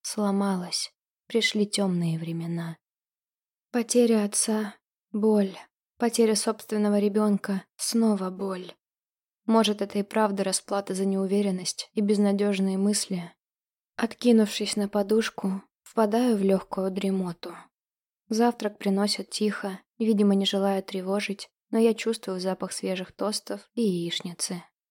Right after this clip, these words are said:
Аппетита нет, но сажусь в кровати и насильно заставляю себя все съесть. Когда врач разрешит нагрузки, верну спорт и наведу порядок в режиме дня. Заново пройду все обследования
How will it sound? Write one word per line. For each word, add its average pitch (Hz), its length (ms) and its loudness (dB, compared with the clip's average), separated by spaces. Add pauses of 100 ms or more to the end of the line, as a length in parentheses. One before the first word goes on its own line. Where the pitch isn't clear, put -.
(420)
Аппетита 226 640 -2
нет, 202 460 -6 (220)
но 226 160 2
сажусь 214 420 -2
в - 80 -12
кровати 196 600 -6 (140)
и 247 100 2
насильно 220 500 2
заставляю 180 500 -6
себя 175 320 -6
все - 200 -6
съесть. - 640 -8 (640)
Когда 220 320 4
врач 214 260 4
разрешит 202 480 -2
нагрузки, 196 720 -2 (200)
верну 220 340 4
спорт - 560 -4 (140)
и 240 100 2
наведу 214 380 4
порядок 190 480 -2
в - 20 -10
режиме 170 380 -4
дня. 175 380 -6 (640)
Заново 226 360 4
пройду 185 340 -2
все 185 240 -4
обследования 175 840 -6